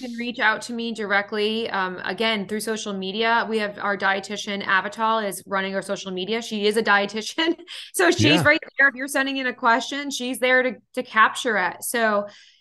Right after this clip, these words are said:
Speaker 1: reach out to us. We love the questions.
Speaker 2: You heard it right from Kelly
Speaker 1: <laughs>
Speaker 2: on this show. You can re-, and, and do that, please,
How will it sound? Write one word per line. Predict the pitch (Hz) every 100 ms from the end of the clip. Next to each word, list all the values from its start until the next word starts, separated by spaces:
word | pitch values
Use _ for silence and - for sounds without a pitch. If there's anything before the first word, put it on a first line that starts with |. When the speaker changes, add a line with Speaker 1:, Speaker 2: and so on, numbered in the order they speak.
| _
Speaker 1:
reach | 208 294 359
out | 269 349 453
to | 233
us. | 185 - -
We | 226
love | 247 220 302
the | 320
questions. | - 165 - - 131 127 - - _ _
Speaker 2:
You | 110 131 131
heard | 123 156
it | 165
right | 156 165
from | 170 160
Kelly | 175 196 156 139 _ _ _ -
Speaker 1:
<laughs> | - 339 277
Speaker 2:
on | 151 156
this | 180
show. | - 208 196
You | 151 139
can | 147
re-, | 160
and, | 165 208
and | 214 196 156
do | 208
that, | 151 123 110
please, | 156 156 104 87